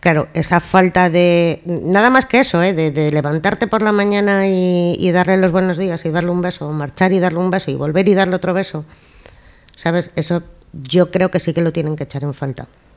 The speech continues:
Y sentirse solos y, y en esa soledad ellos tanto tiempo la cabeza les tiene que funcionar en muchas cosas que además después, bueno, pues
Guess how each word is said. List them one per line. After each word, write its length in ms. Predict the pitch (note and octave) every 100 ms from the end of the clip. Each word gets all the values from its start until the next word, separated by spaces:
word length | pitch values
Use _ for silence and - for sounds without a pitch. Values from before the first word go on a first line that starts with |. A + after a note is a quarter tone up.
| _ _ _ _ _ -
Y 100 | F3+
sentirse 540 | D3+ C3 C3+ D3 D#3+
solos 480 | D3+ F#3 F#3 G3+ -
y, 280 | E3+ D#3 D3 - - - -
y 160 | G3 F3+
en 80 |
esa 220 | F3+ G3 G3
soledad 440 | G#3 G3+ G3 G#3 -
ellos 460 | G3 G3 G3 - -
tanto 300 | - F#3 G3
tiempo 340 | G3 F#3 F#3 F#3
la 160 | F3
cabeza 680 | E3 D3 D3+ D#3 E3+ F3 E3+
les 240 | E3 D3+ -
tiene 240 | D#3+ E3
que 80 | E3+
funcionar 760 | - F3 - E3 F3 F3+ F3+ - - - -
en 140 | - F3+
muchas 400 | F#3 F#3+ G#3+ G3+
cosas 320 | G#3+ G3+ G#3
que 80 | F3+
además 380 | E3+ D#3+ F3 E3
después, 340 | F#3 - F3
bueno, 240 | D3+ D#3+
pues 300 | D3+ D3 C#3